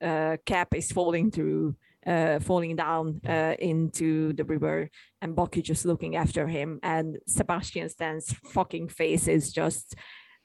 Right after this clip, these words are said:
full of recognition that, that, he, that is his friend, and just him pulling him out in the end on the shore. And it's, it's just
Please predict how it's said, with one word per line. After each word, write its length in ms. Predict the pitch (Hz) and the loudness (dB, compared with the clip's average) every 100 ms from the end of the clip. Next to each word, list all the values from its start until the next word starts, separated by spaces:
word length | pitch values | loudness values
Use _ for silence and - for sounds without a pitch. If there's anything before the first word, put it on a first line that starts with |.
| - - | -16 -4
full 320 | - 247 226 | 4 6 6
of 140 | 196 | 4
recognition 640 | 185 180 175 165 - 165 151 | 0 -2 -4 -4 -4 -4 -2
that, 180 | 170 151 | -4 0
that, 200 | 165 165 | -2 -2
he, 220 | 160 - 185 | -6 -8 -2
that 200 | 196 180 | -2 0
is 240 | 165 - | -2 -4
his 240 | - 147 - | -4 -10 -8
friend, 400 | 165 151 156 147 - - _ _ - | -8 -8 -8 -12 -14 -16 _ _ -12
and 120 | 165 | -8
just 200 | 160 - | -4 -4
him 160 | 156 147 | -4 -2
pulling 280 | 156 151 147 | -2 -2 -8
him 120 | 156 | -6
out 260 | 147 147 143 - _ - | -6 -6 -10 -20 _ -12
in 140 | 147 | -8
the 140 | 143 147 | -6 -6
end 320 | 151 147 - - - _ _ - | -6 -8 -12 -18 -20 _ _ -10
on 140 | 143 | -6
the 80 | 143 | -6
shore. 400 | - 165 156 151 - _ | -6 -6 -4 -6 -12 _
And 140 | 156 156 | -6 -4
it's, 360 | 160 - - - | -4 -4 -6 -2
it's 300 | 190 180 - | 0 0 -2
just 500 | - 185 175 - - | -2 0 0 -2 -6